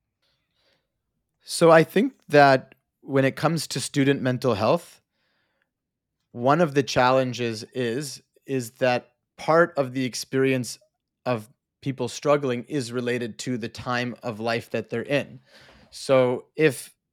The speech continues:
many people are either at the end of high school or at the beginning of university, they're starting to have to make their own decisions for the first time in their lives. So up until now,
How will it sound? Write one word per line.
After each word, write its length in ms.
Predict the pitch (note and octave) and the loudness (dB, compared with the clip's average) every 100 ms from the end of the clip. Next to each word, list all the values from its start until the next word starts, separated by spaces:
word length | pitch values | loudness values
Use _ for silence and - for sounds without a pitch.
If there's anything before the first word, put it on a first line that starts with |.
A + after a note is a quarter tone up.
| _ | _
many 300 | C#3 D#3 F3+ | 0 2 2
people 460 | - D3+ - C#3 C3 | 0 -4 0 4 4
are 200 | A#2+ A#2+ | 4 0
either 460 | C3+ A#2 A#2+ A#2 - | -6 -4 -2 -2 -4
at 160 | A#2 | -8
the 160 | A#2 G2+ | -6 -4
end 220 | C3+ D3 | -2 0
of 120 | C3+ | -2
high 200 | A#2+ B2+ | 0 -2
school 640 | B2+ - - B2+ A#2+ A#2 - _ _ _ _ | -2 -8 -8 -4 -2 -4 -8 _ _ _ _
or 220 | C3+ C#3 | 0 2
at 100 | B2+ | 0
the 60 | B2 | -2
beginning 480 | B2 A#2 B2+ B2+ B2 | -6 -4 -4 -4 -6
of 80 | |
university, 840 | A2 B2 A2 C3+ C3 A2+ A2 A#2 - _ _ _ _ _ _ _ _ | -6 -8 -4 -4 -4 -8 -8 -10 -14 _ _ _ _ _ _ _ _
they're 160 | B2 C#3 | 0 0
starting 420 | - D3 D3+ D#3+ | 4 4 4 4
to 100 | C#3+ | 2
have 200 | C3+ C3+ | 2 2
to 100 | - | 0
make 180 | C3+ B2+ | -2 -2
their 160 | C3 A2+ | -2 -2
own 180 | C3 B2 | -2 -4
decisions 580 | A#2 - B2+ B2 A#2+ | -4 -4 -4 -4 -8
for 160 | - B2+ | -8 -8
the 100 | A2 | -6
first 320 | - B2 - | -6 -6 -6
time 420 | B2 A#2+ A#2 A2 - _ _ - | -6 -4 -6 -10 -16 _ _ -8
in 140 | C3+ | -6
their 140 | B2 A#2 | -4 -2
lives. 560 | A#2 A2 G#2 G#2 - - _ _ _ | 0 -2 -4 -10 -16 -18 _ _ _
So 260 | - C#3 | -2 0
up 260 | C3 D3 D#3 | 2 0 0
until 340 | D3+ - D3 | -4 -2 -2
now, 520 | C#3 D#3+ D3+ C3 D3 | 0 2 2 2 0